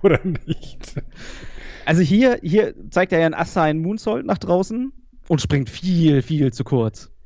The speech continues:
Speaker 2: Ja, er dreht sich ja quasi auf der Stelle in der Luft.
Speaker 1: Mhm.
Speaker 2: Und wenn Yohei da nicht, äh,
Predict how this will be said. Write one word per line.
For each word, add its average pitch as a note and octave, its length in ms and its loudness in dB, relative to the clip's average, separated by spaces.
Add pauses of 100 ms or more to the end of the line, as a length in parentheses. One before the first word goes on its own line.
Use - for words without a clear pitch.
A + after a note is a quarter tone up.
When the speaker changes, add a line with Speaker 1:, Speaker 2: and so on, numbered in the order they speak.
(880)
Speaker 2:
Ja, - 220 -4
er D3+ 100 -2
dreht D#3 260 2
sich D#3+ 100 -2
ja D3+ 100 2
quasi C#3+ 340 0
auf F3 180 2
der C#3+ 140 0
Stelle D3 300 0
in A2+ 100 -6
der A#2+ 80 -2
Luft. A2+ 320 -8 (180)
Speaker 1:
Mhm. A#2 380 -6
Speaker 2:
Und C3+ 300 -2
wenn C#3 120 2
Yohei E3 400 4
da D3 160 0
nicht, - 460 -12
äh, C3+ 380 0